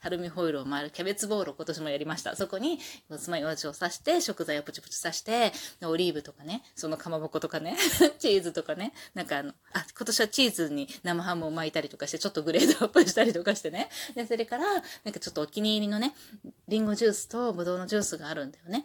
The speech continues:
で、それを、まあ、買って、で、みんなで乾杯してね、飲んで、で、ケーキは、今年はチョコケーキだったかな？<laughs> で、このさ、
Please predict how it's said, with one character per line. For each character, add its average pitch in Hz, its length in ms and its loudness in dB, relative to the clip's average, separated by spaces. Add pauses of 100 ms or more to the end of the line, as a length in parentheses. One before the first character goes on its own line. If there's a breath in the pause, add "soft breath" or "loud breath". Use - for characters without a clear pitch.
(140 loud breath)
で、 214 80 -6
そ 208 140 -2
れ 196 100 -2
を、 262 260 6 (240 loud breath)
ま - 60 -14
あ、 - 40 -14
買 - 120 -8
っ - 40 -16 (120)
て、 262 280 2 (220 loud breath)
で、 175 80 -8
み 170 140 -4
ん 170 40 -2
な 160 120 -6
で 143 240 -10 (260 soft breath)
乾 147 160 -8
杯 139 160 -10
し - 60 -8
て - 80 -14
ね、 208 220 -8 (220)
飲 190 140 -2
ん 156 100 -4
で、 139 200 -12 (180)
で、 180 100 -8
ケ 180 140 -2
ー 160 60 -2
キ 156 140 -8
は、 143 280 -4 (180)
今 175 80 -2
年 - 180 -4
は 156 80 -10
チ - 80 -8
ョ - 40 -18
コ 170 80 -6
ケ 170 120 -4
ー 156 60 -2
キ - 80 -8
だ 151 80 -2
っ - 40 -8
た 147 80 -10
か 156 120 -4
な？ 262 100 2
<laughs> 415 880 4
で、 403 80 -2
こ 349 140 0
の 339 100 0
さ、 381 180 6